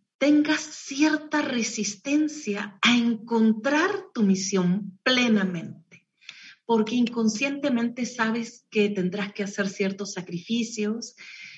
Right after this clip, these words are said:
que tendrás que abandonar ciertos hábitos que te bloquean, que pueden llegar cambios a tu vida. Inconscientemente puedes estar presintiendo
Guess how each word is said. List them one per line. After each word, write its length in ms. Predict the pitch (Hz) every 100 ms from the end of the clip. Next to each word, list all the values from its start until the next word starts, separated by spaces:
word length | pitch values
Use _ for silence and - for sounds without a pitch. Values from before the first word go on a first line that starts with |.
| -
que 100 | 233
tendrás 380 | 226 214 220 -
que 100 | 240
abandonar 600 | 220 196 190 190 202 208
ciertos 600 | - 208 190 208 202 -
hábitos 680 | 240 240 220 - 220 214
que 120 | - 190
te 180 | 190
bloquean, 840 | 175 170 165 - 240 208 190 208 208 - - - _ _
que 120 | - 220
pueden 380 | 214 294 311
llegar 440 | 294 240 240 240 -
cambios 640 | 269 285 277 247 214 -
a 140 | 185 185
tu 140 | 190
vida. 440 | 175 165 - - _ -
Inconscientemente 1900 | 233 240 247 233 220 - 302 349 349 - _ 269 220 208 233 - - 339 - _ _ _ _
puedes 400 | - 320 349 -
estar 400 | 269 - 302 -
presintiendo 1200 | - 294 - 226 208 202 277 262 190 170 165 -